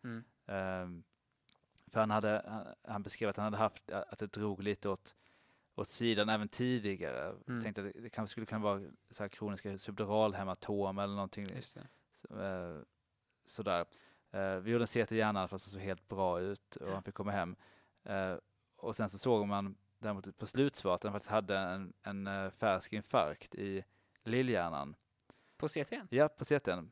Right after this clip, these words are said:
Speaker 1: Oj.
Speaker 2: Eh, så fick han komma tillbaka. Han hade, när jag förstått, så var helt, helt utan anmärkning.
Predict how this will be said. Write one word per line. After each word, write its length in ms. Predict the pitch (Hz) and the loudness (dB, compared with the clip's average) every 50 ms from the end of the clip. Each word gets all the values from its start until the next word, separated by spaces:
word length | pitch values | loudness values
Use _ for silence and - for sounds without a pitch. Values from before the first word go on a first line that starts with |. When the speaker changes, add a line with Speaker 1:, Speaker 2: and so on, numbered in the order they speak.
| - - | -10 -4
Speaker 1:
Oj. 180 | - - 208 | 0 2 4
Speaker 2:
Eh, 80 | 214 214 | 4 2
så 140 | - - 110 | 2 -2 -2
fick 120 | 117 113 | -2 -2
han 60 | 117 | 0
komma 140 | - 120 120 | 0 0 0
tillbaka. 540 | - 123 139 120 92 - - - 80 82 90 - _ _ _ _ _ _ _ _ _ _ _ _ | 2 6 6 6 6 6 4 0 -2 -2 -2 -6 _ _ _ _ _ _ _ _ _ _ _ _
Han 200 | - - 120 113 | 0 2 4 6
hade, 220 | 117 117 117 120 - - _ _ _ _ _ _ _ _ - | 6 6 6 6 4 2 _ _ _ _ _ _ _ _ -4
när 160 | 127 120 127 | 2 4 6
jag 40 | 127 | 6
förstått, 200 | 120 - 120 - | 6 6 4 4
så 80 | - | 4
var 60 | 117 113 | 2 2
helt, 640 | 107 - - 143 120 98 98 98 - _ - - - _ _ _ _ _ _ - | 2 0 0 4 4 4 4 2 -2 _ -16 -20 -20 _ _ _ _ _ _ -16
helt 420 | - - 135 131 113 104 98 - | -8 -2 2 4 4 4 2 0
utan 200 | 117 101 107 104 | -2 -2 -2 -2
anmärkning. 500 | 98 95 87 82 82 - 82 82 80 87 | -2 -2 -4 -4 -6 -8 -8 -10 -10 -12